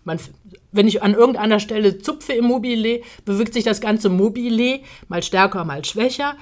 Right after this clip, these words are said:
aber es bleibt, es, es wird Veränderung stattfinden. Und so ganz am Rande für alle, die, die ein Thema suchen, weil sie mit B G M anfangen möchten, das, was ganz spannend ist, wenn du ein Un-, wenn du in ein Unternehmen gehst, sind es fast immer zwei Themen, die im Fokus stehen. Und das sind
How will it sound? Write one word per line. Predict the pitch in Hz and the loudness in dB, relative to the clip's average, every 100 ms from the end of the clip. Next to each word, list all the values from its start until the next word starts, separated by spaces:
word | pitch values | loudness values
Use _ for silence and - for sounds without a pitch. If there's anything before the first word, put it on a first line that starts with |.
| - - | -18 -18
aber | - 214 208 | -4 0 0
es | 208 | -2
bleibt, | 220 226 233 - | 0 0 0 -2
es, | 214 | -4
es | 208 - | -2 0
wird | 254 226 - | 0 0 -6
Veränderung | - 226 240 233 208 | -8 2 4 4 2
stattfinden. | 208 185 185 - 160 143 135 131 151 - - - - _ _ - | 0 -4 -6 -6 -6 -6 -8 -12 -16 -20 -20 -20 -20 _ _ 4
Und | 208 196 185 180 | 8 10 8 0
so | - 214 | -2 2
ganz | 233 240 | 2 2
am | 226 | 2
Rande | 202 240 277 | 2 2 2
für | 254 214 214 | 2 0 0
alle, | 269 311 | 0 -2
die, | 214 254 | -4 -4
die | 220 208 | -4 -4
ein | 202 | -4
Thema | 233 208 180 | -2 -2 -2
suchen, | 160 180 226 269 302 302 | -4 -2 0 -2 -4 -4
weil | 220 214 | -2 0
sie | |
mit | 208 202 | 0 0
B | 220 | -4
G | 196 190 | -4 -4
M | 196 185 | -2 0
anfangen | 214 226 269 269 247 | 0 0 -2 0 0
möchten, | 254 254 - 277 339 - - - - | 0 -2 -6 -10 -12 -14 -20 -20 -8
das, | 214 214 - | -4 -4 -4
was | 196 | -2
ganz | 202 - | -2 -4
spannend | - 196 262 - | -4 -2 -2 -4
ist, | 294 - | -10 -4
wenn | 233 | -2
du | 226 | 0
ein | 202 | 0
Un-, | 220 220 196 - _ - | 0 0 -2 -14 _ 0
wenn | 214 254 | 2 2
du | 240 | 0
in | 233 226 | -2 0
ein | 220 | 0
Unternehmen | 226 220 202 190 180 165 147 - | 0 0 0 0 -2 -4 -8 -8
gehst, | 165 214 269 - | -4 -4 -4 -6
sind | 254 | -6
es | 247 | -6
fast | 220 | -8
immer | 220 226 208 | -4 -6 -6
zwei | 214 226 | -6 -6
Themen, | 226 233 214 | -6 -6 -4
die | |
im | 202 | -4
Fokus | 196 190 190 143 | -4 -4 -4 -10
stehen. | - 127 123 139 | -10 -8 -6 -6
Und | 160 | -6
das | 196 | -2
sind | 214 208 | -2 -2